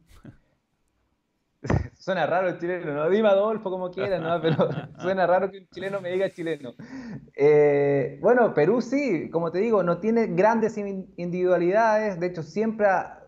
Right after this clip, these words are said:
desde que, o sea, si no está Guerrero, adolece de un nueve que la meta. Eh, por eso también se busca mucho, se trató de buscar a la Padula por mucho tiempo, se insistió, eh, muchas veces con, con su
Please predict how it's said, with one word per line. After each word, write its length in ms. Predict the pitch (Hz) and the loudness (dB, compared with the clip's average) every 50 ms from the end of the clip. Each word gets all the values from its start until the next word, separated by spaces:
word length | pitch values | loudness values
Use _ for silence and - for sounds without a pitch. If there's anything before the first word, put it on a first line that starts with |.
| _ - | _ -6
desde 340 | - 156 143 139 143 143 - | -4 -4 -4 -2 -4 -6 -4
que, 320 | 135 135 135 131 127 120 | -2 -2 -2 -4 -4 -6
o 60 | - 127 | -2 0
sea, 140 | 180 151 | 0 0
si 120 | - - 135 | 0 0 0
no 60 | 165 | 0
está 200 | 185 185 196 185 | 0 2 2 2
Guerrero, 580 | 175 160 160 147 185 196 202 208 220 240 - - | 2 2 0 0 0 -2 -2 -2 -2 -4 -4 -2
adolece 540 | 135 135 139 139 135 143 175 196 190 - 196 | 0 0 0 0 0 -2 -2 -4 -4 -4 -6
de 80 | 185 | -6
un 180 | 175 170 160 156 | -6 -6 -8 -6
nueve 320 | 160 175 185 196 196 202 | -4 -4 -2 -2 -2 -4
que 140 | 196 196 156 | -4 -2 -2
la 100 | 143 - | 0 0
meta. 500 | 165 240 277 - - - - - - _ _ _ _ _ _ _ _ - - | 0 -2 -4 -4 -6 -8 -10 -10 -14 _ _ _ _ _ _ _ _ -18 -12
Eh, 380 | 104 95 101 117 117 113 117 107 - | -10 -6 -6 -4 -4 -4 -6 -6 -2
por 140 | 135 139 160 | -2 0 0
eso 160 | 160 170 170 | 0 -2 0
también 380 | 170 160 160 156 180 180 175 | 0 0 0 2 0 0 0
se 120 | - - 156 | 0 0 0
busca 280 | 160 170 160 - 170 | 0 0 0 0 -2
mucho, 480 | 160 170 175 170 - 175 170 165 156 147 135 - - - | -2 -2 -6 -6 -2 0 0 0 0 -2 -4 -10 -16 -14
se 160 | - 160 139 | -10 -10 -6
trató 260 | - 143 143 151 180 | -2 -2 0 0 2
de 40 | 185 | 2
buscar 260 | 180 160 160 165 180 170 | 2 0 2 2 2 2
a 40 | 165 | 2
la 140 | 165 151 | 2 2
Padula 320 | - 143 151 170 175 170 131 | 0 0 0 0 0 -2 -2
por 140 | 139 135 139 | -2 -4 -6
mucho 260 | 156 165 - 156 139 | -6 -8 -10 -10 -6
tiempo, 420 | 156 185 185 185 175 - - 151 | -4 -2 -2 -2 -2 -2 -2 -4
se 140 | 143 - 127 | -4 -2 -4
insistió, 880 | 117 107 - 110 107 - - - 190 208 202 196 185 180 151 - - - - | -4 -4 -6 -10 -12 -12 -6 -2 2 2 4 4 2 2 -2 -4 -6 -10 -12
eh, 140 | - - - | -14 -10 -6
muchas 340 | 127 175 185 185 165 139 131 | -6 -4 -2 0 0 2 2
veces 300 | 165 180 180 - 175 - | 2 2 2 0 -2 0
con, 340 | - 160 143 143 135 131 127 | 0 0 0 0 -2 -4 -4
con 240 | - - 135 131 127 | -8 -8 -6 -6 -6
su 560 | - - 131 127 123 120 113 113 110 110 - | -6 -8 -8 -6 -4 -4 -4 -6 -6 -8 -12